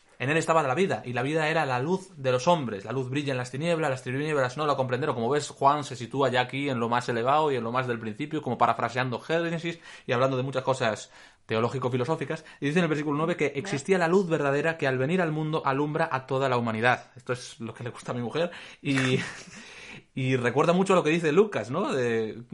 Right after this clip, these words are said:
Speaker 1: cuando Zacarías habla de dar luz a los que habitan en tinieblas y en sombra de muerte, o cuando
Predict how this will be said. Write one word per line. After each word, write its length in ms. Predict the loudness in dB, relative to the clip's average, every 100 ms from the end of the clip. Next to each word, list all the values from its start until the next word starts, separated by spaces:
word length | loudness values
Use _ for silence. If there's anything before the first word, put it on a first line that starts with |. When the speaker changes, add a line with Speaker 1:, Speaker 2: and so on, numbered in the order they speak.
| -8
Speaker 1:
cuando 180 | -2 -2
Zacarías 380 | 0 0 0 0
habla 180 | -2 -2
de 120 | -2
dar 220 | -2 0
luz 260 | 0 0 0
a 40 |
los 120 | -2
que 100 | -2
habitan 340 | -2 -2 -2 -2
en 140 | -2
tinieblas 580 | -2 -2 0 0 -2 -2
y 40 |
en 120 | -4 -2
sombra 360 | -2 0 0
de 80 | 0
muerte, 440 | -2 -4 -2 -2 -4 -10
o 140 | -4 0
cuando 640 | 2 2 2 4 2 0